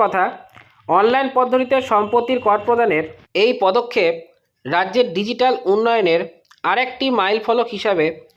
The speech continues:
গণ্য হবে। বন্ধুরা, পশ্চিমবঙ্গের সম্পত্তির কর সংক্রান্ত এই ছিল বিস্তারিত তথ্যটি। তথ্যটি আপনাদের কাছে কতটি গুরুত্বপূর্ণ লেগেছে, তা অবশ্যই ভিডিওর কমেন্ট সেকশনে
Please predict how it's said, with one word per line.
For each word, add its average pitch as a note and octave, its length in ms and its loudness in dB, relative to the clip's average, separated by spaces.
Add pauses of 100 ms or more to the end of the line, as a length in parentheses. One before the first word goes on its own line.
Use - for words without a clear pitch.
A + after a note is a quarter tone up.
(200)
গণ্য F#3+ 220 2 (120)
হবে। C3+ 220 0 (240)
বন্ধুরা, B3 340 2 (160)
পশ্চিমবঙ্গের C4 680 0 (180)
সম্পত্তির A#3+ 520 -2 (100)
কর G3+ 140 4 (100)
সংক্রান্ত B3 400 0 (280)
এই A#3 160 2
ছিল C4 120 0 (120)
বিস্তারিত A#3 320 -2 (100)
তথ্যটি। F3 380 0 (400)
তথ্যটি B3 460 0
আপনাদের A#3+ 360 2
কাছে B3+ 200 0
কতটি A3 320 0
গুরুত্বপূর্ণ A#3 440 -2 (100)
লেগেছে, G3+ 280 0 (180)
তা G3 60 4 (160)
অবশ্যই A3+ 400 -2
ভিডিওর A3 260 -4
কমেন্ট G3+ 240 0
সেকশনে A3+ 300 -4